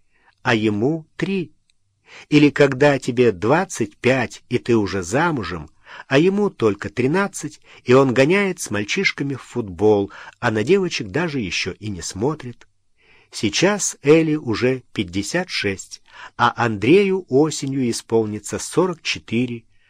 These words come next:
но отношения остались такими, какими сложились когда-то в далёкие шестидесятые.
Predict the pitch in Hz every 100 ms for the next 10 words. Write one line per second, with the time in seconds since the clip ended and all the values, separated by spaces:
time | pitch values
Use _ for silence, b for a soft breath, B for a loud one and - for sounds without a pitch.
0 | b b b b 110 113 110 117 - 156
1 | 156 143 123 - 135 127 - 117 - 214
2 | 196 80 - _ B B B 131 - 196
3 | - 143 160 156 - - 104 90 170 196
4 | - 160 - b b 101 92 127 160 202
5 | 180 160 151 - 117 - 92 - 92 -
6 | 87 -